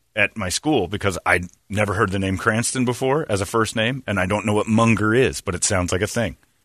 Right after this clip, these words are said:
That could be my password. It's not, though.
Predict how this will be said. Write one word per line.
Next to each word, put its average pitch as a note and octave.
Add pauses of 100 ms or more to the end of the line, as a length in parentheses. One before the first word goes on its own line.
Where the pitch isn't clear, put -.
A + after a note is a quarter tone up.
(680)
That C3+
could C#3+
be A#2
my G2
password. A2+
It's F2+
not, D2+
though. -